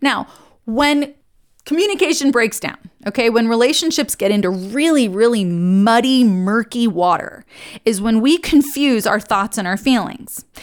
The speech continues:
And instead of saying, "I feel," and then an emotional word, we say, "I feel that," or, "I feel like." And anytime somebody tells me in therapy, "I feel that," or, "I feel like," they're telling me a thought.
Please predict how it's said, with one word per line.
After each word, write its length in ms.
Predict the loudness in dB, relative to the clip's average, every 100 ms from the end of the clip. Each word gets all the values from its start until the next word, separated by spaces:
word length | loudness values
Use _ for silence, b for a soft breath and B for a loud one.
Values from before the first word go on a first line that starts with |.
| B
And 160 | -2 2
instead 360 | 2 0 0 0
of 100 | -2
saying, 380 | 0 2 2 0
"I 280 | 0 0 -2
feel," 720 | -6 -6 0 2 2 0 -2 -4
and 180 | -2
then 80 | 0
an 120 | 0
emotional 520 | 0 -2 -2 -2 -4 -2
word, 400 | -2 0 -2 -4 B -2
we 180 | 0
say, 400 | 2 2 2 2 2
"I 240 | 2 0
feel 360 | -2 -2 0 0
that," 720 | -2 -2 0 0 -4 -6 -10 B B
or, 180 | 0 0 2
"I 200 | 0 0
feel 520 | -2 -2 0 2 2
like." 600 | 0 0 0 0 -4 -6 -4
And 160 | -4 -4
anytime 540 | -2 -2 -2 -2 -2
somebody 340 | 0 0 0 0
tells 240 | 0 -2
me 100 | -2
in 100 | -4
therapy, 380 | -2 -2 -2 -4 -4
"I 100 | -4
feel 280 | -2 -2
that," 360 | 0 0 0 0
or, 140 | 0
"I 140 | 0 -2
feel 260 | 0 0
like," 320 | 2 0 -2 -6 B _ -4
they're 120 | -2
telling 500 | 0 0 2 4 2
me 140 | 2
a 100 | -2
thought. 440 | -4 -2 0 -2